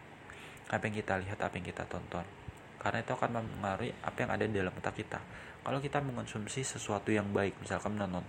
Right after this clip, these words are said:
kajian, film-film yang bagus, syarat akan hikmah kehidupan, maka mindset kita juga akan baik. Kalau kita membaca tulisan-tulisan motivasi, tulisan yang baik,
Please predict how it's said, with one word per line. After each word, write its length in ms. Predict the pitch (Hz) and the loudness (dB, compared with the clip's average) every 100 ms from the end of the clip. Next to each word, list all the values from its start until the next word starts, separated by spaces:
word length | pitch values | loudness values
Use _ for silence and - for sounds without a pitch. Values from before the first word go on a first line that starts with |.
| - | 0
kajian, 560 | 78 85 110 92 85 82 92 | 0 2 2 2 2 -2 -2
film-film 480 | 92 90 80 92 87 | 0 0 0 -2 -2
yang 160 | - | -2
bagus, 400 | - 95 107 98 | 2 2 4 2
syarat 320 | - 90 87 | 2 2 2
akan 320 | - - 90 92 - - - - - | 0 2 0 0 -10 -10 -10 -12 -6
hikmah 240 | 101 95 92 | -4 -2 -2
kehidupan, 480 | 92 95 110 - 92 - - - - - - - | 2 2 0 0 0 -2 -12 -14 -14 -14 -8 -4
maka 200 | 113 156 | 0 0
mindset 320 | 143 135 - | 0 0 0
kita 240 | 113 - 143 | 0 2 4
juga 320 | 113 92 - | 4 4 4
akan 160 | 90 | 2
baik. 400 | 90 95 95 - - - | 4 4 2 -4 -14 -8
Kalau 160 | - 107 | 0 0
kita 240 | 123 143 | 4 4
membaca 400 | 147 117 95 95 | 4 4 2 2
tulisan-tulisan 720 | 95 98 - 95 92 90 - 90 | 0 0 0 0 0 0 0 0
motivasi, 640 | 90 98 101 101 101 90 - | 0 0 2 0 0 -2 0
tulisan 320 | 90 - 82 | 0 0 -2
yang 160 | 82 | -2
baik, 320 | 82 98 101 | 2 2 2